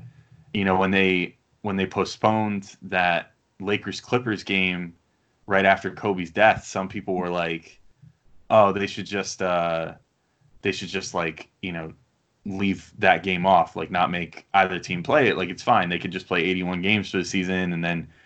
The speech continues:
you know, Kobe scored eighty-one, blah, blah, blah." And people were, like, wigging out about, like,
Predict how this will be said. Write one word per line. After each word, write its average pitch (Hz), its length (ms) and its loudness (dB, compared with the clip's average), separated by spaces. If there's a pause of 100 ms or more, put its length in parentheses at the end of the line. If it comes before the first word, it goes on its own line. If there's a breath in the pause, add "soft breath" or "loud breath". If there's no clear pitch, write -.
(160 soft breath)
you 98 100 -2
know, 85 140 0
Kobe 104 300 4
scored 98 280 4
eighty-one, 92 400 2
blah, 87 200 4
blah, 85 100 0
blah." 90 220 4
And 87 100 -2
people 101 200 -2
were, 95 80 4
like, 87 160 0
wigging 92 300 0
out 92 220 4
about, 85 260 2
like, 85 380 -4